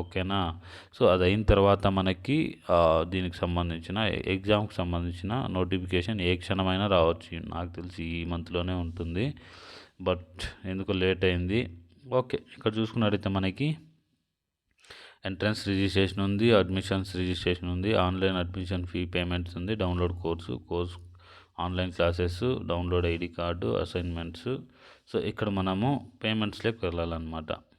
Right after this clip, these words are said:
ఓకేనా? లేకపోతే ఇక్కడ ఎగ్జామినేషన్ రిజిస్ట్రేషన్లోకి వెళ్ళాలా. ఇక్కడ వెళ్దాం మనం. ఎగ్జామ్ రిజిస్ట్రేషన్ నోటిఫికేషన్ అని ఉంది కదా, దాంట్లోకి వెళ్తే మనకి if in case పోస్ట్‌పోన్ అయింటే మనకి ఇక్కడ క్లియర్గా ఇవ్వడం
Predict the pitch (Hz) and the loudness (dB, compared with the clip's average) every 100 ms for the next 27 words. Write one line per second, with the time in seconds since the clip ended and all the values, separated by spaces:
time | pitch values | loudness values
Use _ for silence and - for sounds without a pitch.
0 | _ _ _ 85 87 90 92 92 82 80 | _ _ _ -16 -12 -8 -6 -6 -8 -14
1 | _ - _ _ 92 98 92 95 123 123 | _ -20 _ _ -6 -4 -2 -2 -2 0
2 | 95 90 95 95 92 85 107 95 87 85 | 0 2 2 2 0 -2 -2 -2 -2 -2
3 | - 85 87 98 117 82 80 80 78 - | -2 -4 -2 -4 -4 -4 -6 -6 -8 -12
4 | - 85 98 90 85 85 78 80 80 - | -14 -8 -2 0 0 -2 -4 -6 -8 -12
5 | _ _ _ _ _ _ _ _ _ _ | _ _ _ _ _ _ _ _ _ _
6 | _ _ _ _ _ _ _ _ - 92 | _ _ _ _ _ _ _ _ -10 -8
7 | 92 101 95 92 90 87 90 - 120 92 | -2 0 0 0 -2 0 -2 0 -2 -2
8 | 85 87 90 85 85 87 85 82 82 98 | -2 -4 -4 -6 -6 -8 -8 -8 -6 -4
9 | 123 90 87 90 90 87 85 92 90 85 | -2 -2 -2 -2 -2 -4 -4 -4 -6 -6
10 | 87 151 143 92 - 92 90 95 90 - | -6 -6 -4 -6 -6 -8 -4 -4 -4 -6
11 | - - _ _ _ _ _ _ 92 92 | -16 -20 _ _ _ _ _ _ -6 -6
12 | - 98 92 87 87 87 127 92 87 92 | -6 -6 -4 -4 -4 -4 -4 -4 -6 -4
13 | 85 87 87 87 90 120 90 87 | -4 -4 -4 -2 0 0 0 -2